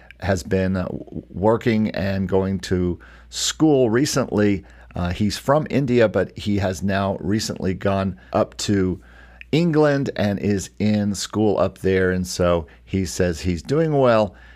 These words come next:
uh, just struggling with the <laughs> roads. Yeah, I would say so. And, uh, so, uh, getting around the city.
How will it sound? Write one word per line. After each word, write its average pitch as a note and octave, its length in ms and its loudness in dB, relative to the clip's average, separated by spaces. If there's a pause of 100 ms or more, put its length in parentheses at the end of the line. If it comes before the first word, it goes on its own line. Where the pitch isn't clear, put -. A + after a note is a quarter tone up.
(220)
uh, E2+ 300 -2
just G#2 240 -2
struggling A#2 420 0
with A2 140 -2
the F#2 100 0
<laughs> A2 140 2
roads. G2 480 0
Yeah, F2 200 0
I G#2 140 0
would G#2 160 0
say E2+ 200 0
so. E2 400 0 (300)
And, F2+ 460 0
uh, F2 540 2
so, E2+ 540 0
uh, D#2+ 120 -4
getting F#2 280 0
around E2+ 240 -4
the E2+ 60 -6
city. - 300 -6